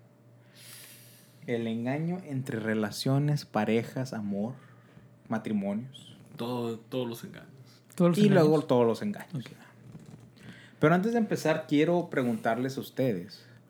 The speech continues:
Speaker 1: ¿qué es el engaño para ustedes? ¿Qué es el engaño o qué es considerado un engaño?
Speaker 3: Ok. La infidelidad para mí es cuando mi pareja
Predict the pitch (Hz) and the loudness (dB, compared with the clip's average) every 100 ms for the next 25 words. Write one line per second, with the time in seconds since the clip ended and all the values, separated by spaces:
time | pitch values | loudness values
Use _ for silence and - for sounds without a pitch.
0 | - - - _ - - 180 185 175 175 | -20 -20 -20 _ -20 -2 4 6 4 2
1 | 170 139 120 113 110 107 - - - 120 | -4 -4 -4 -4 -6 -10 -16 -18 -18 -20
2 | - - - 180 185 202 190 170 180 185 | -20 -20 -6 -4 0 2 4 6 6 6
3 | 196 180 135 147 156 160 - - - _ | 4 2 -2 4 4 4 -2 -18 -20 _
4 | _ - 143 139 127 120 127 127 117 92 | _ -4 -2 0 -2 -2 -6 -8 -10 -14
5 | - _ - - _ _ _ - _ - | -18 _ -20 -20 _ _ _ -20 _ -20
6 | - - - - - - - - - - | -20 -20 -20 -20 -20 -20 -20 -20 -20 -12
7 | - 156 131 127 - - - - - - | -2 0 2 -2 -8 -20 -20 -20 -20 -20
8 | - - 165 139 170 156 147 165 165 180 | -14 0 2 4 4 6 6 6 6 6
9 | 165 170 175 143 - 143 139 139 139 135 | 8 6 6 2 2 2 4 4 2 2
10 | 135 139 135 160 160 - | 2 4 2 2 2 2